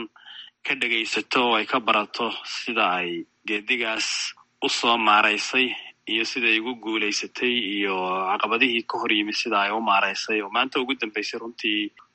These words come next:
fagaaro ballaadhan oo ay ka soo qayb galeen runtii dad aad u kala duwan oo dalal kala duwan ka yimi oo fara badan. Waxa aanu soo bandhignay geedigaasi, een, siduu ahaa iyo halkaynu ka nimi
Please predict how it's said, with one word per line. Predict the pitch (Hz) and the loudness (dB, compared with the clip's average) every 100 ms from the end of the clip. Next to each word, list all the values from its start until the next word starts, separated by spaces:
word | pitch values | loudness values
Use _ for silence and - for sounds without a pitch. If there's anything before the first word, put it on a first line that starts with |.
| - | -6
fagaaro | 117 117 123 139 | 0 4 4 2
ballaadhan | 123 120 117 120 135 139 147 | -2 0 2 2 2 -4 -6
oo | 127 123 | -2 -2
ay | 113 | -2
ka | 117 | -6
soo | 143 143 | -6 -6
qayb | 135 131 117 | -2 -2 -2
galeen | 113 113 110 | -4 -4 -8
runtii | 117 113 104 | -12 -12 -6
dad | 113 107 _ 120 | -8 -8 _ 0
aad | 117 95 - - - | 0 0 -10 -14 -10
u | 127 | -6
kala | - 117 | 0 0
duwan | 107 120 123 123 | 0 -2 0 0
oo | 101 104 | -4 -4
dalal | 110 123 | -2 -2
kala | 120 107 | -2 -6
duwan | 101 113 120 | -6 -4 -4
ka | 123 | 0
yimi | 120 113 117 | 0 0 -2
oo | 104 | -6
fara | - 104 | -8 -8
badan. | 104 107 113 _ _ _ _ _ - | -6 -6 -6 _ _ _ _ _ -6
Waxa | - 117 | 0 4
aanu | 110 107 113 | 6 4 2
soo | 110 123 | -2 -2
bandhignay | 123 123 117 107 98 98 | 0 0 0 -2 -2 -4
geedigaasi, | 95 101 107 107 98 95 - 95 87 - - 85 | -2 -2 0 0 0 0 -2 -2 -4 -4 -10 -10
een, | 85 82 80 78 76 _ _ - | -8 -6 -8 -10 -16 _ _ -4
siduu | - - 143 127 120 | -2 0 0 2 2
ahaa | 113 120 127 131 | 4 4 6 4
iyo | 123 113 113 | 2 -2 -2
halkaynu | 135 - 123 117 | -4 -6 -8 -6
ka | 147 | -4
nimi | 139 135 | -2 0